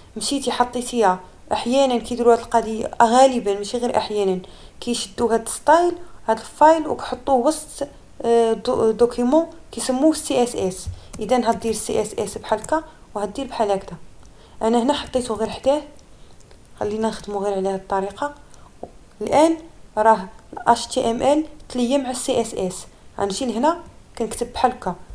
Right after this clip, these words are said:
غنجي ندير اش اه وغنابليكي عليها اللي بغيت، نعطيها مثلًا كولور هكا. حتى من بعد غنشرحوا لكم هادشي كامل ان شاء الله.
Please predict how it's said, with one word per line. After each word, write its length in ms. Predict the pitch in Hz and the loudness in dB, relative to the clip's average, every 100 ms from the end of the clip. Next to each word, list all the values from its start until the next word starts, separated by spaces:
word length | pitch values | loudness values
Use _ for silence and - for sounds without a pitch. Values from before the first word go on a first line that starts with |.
| - | -10
غنجي 200 | 202 190 | -6 -2
ندير 300 | 233 220 220 - | -2 0 -2 4
اش 420 | 214 202 - - - - - - | 4 4 -2 -12 -16 -18 -20 -2
اه 220 | 220 269 285 - - - - | 2 2 0 -12 -20 -20 -12
وغنابليكي 760 | 202 226 220 214 220 220 220 233 | -4 -2 2 0 0 -10 0 2
عليها 340 | 226 233 285 294 - - | 2 0 0 -2 -14 -6
اللي 180 | 226 247 | 0 2
بغيت، 320 | 196 175 175 - - - - - - | 2 -2 -6 -14 -16 -18 -20 -20 0
نعطيها 340 | 208 208 247 | 2 4 4
مثلًا 520 | 226 220 220 208 196 185 - - - - | 2 0 0 0 -2 -4 -12 -18 -18 -14
كولور 420 | - 214 196 190 | -2 0 2 0
هكا. 440 | 170 180 180 254 262 - - - - | 0 -6 -4 -6 -6 -12 -20 -18 -16
حتى 100 | - | -4
من 140 | 220 214 | -4 2
بعد 200 | 254 254 | 0 2
غنشرحوا 400 | 220 220 - 208 | -2 -4 -8 -8
لكم 180 | 202 202 | -6 -6
هادشي 280 | 196 - | -6 -8
كامل 680 | 196 233 240 247 240 233 208 190 - - | -6 -4 -2 -2 -2 -4 -6 -12 -14 -14
ان 40 | |
شاء 240 | 185 - 202 | -8 -6 -6
الله. 240 | 214 269 | -6 -8